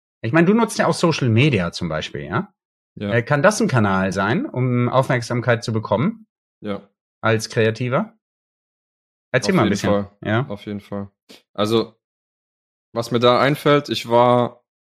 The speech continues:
Speaker 2: auch da wieder ein Event. Ich war mal in Miami auf einem Event, das heißt Ten X Conference. Das ist von Grant Cardone. Das ist auch ein riesig-,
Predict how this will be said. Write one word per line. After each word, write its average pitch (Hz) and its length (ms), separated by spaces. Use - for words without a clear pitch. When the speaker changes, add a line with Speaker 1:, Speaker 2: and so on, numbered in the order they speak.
Speaker 2:
auch - 160
da 117 220
wieder 123 380
ein 104 160
Event. 107 460
Ich - 180
war 113 120
mal 113 220
in 107 120
Miami 120 480
auf 110 340
einem 110 260
Event, 107 580
das - 280
heißt - 580
Ten 147 160
X 151 180
Conference. 147 520
Das 101 120
ist - 160
von 101 200
Grant 107 280
Cardone. 117 360
Das 104 80
ist 95 80
auch 98 160
ein 101 200
riesig-, 117 440